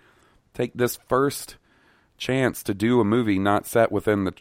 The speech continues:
you know, the trilogy, the current trilogy they're working on, and really knock it out of the park. So we get something special,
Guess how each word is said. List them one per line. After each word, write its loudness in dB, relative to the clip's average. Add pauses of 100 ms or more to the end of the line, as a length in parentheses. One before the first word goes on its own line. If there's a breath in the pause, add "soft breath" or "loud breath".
you 0
know, -2
the -6
trilogy, 0
the -8
current 0
trilogy 0
they're 0
working -2
on, -2 (380 soft breath)
and -6
really 4
knock 0
it 0
out 2
of -4
the -8
park. -2
So -6
we -4
get -4
something -4
special, -2